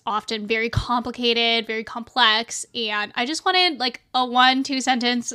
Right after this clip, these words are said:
way to kind of understand that information, and I didn't feel like it existed at the time. So I started making long Instagram posts. This is back in the era where we did a lot of pictures. So we did a lot of photo shoots.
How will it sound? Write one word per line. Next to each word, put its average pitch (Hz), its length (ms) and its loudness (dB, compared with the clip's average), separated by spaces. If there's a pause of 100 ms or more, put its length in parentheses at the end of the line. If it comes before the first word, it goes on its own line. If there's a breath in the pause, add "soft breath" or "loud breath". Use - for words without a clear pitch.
(100)
way 220 460 2
to 214 200 -4
kind 214 160 -2
of 208 80 -6
understand 214 500 -4
that 240 100 -4
information, 311 720 2
and 220 220 -2
I 226 80 0
didn't 233 180 -8
feel 226 160 -4
like 208 380 -6
it 220 200 -4
existed 208 480 -8
at - 80 -14
the - 80 -12
time. 262 400 -4 (180)
So 294 140 0
I 302 40 4
started 330 340 4
making 302 380 2
long 233 640 4
Instagram 226 600 -2
posts. 233 440 -2
This 262 160 -4
is 277 100 -6
back 233 200 4
in - 60 -8
the - 100 -6
era 208 280 0
where 208 140 -6
we 208 100 -4
did 208 240 -2
a 214 140 -8
lot 202 360 -2 (120)
of 214 260 -4 (200)
pictures. - 800 -4
So 214 200 -6
we 214 100 -6
did 220 120 -4
a 220 40 -4
lot 254 200 6
of 302 160 6
photo 240 320 2
shoots. 254 760 -4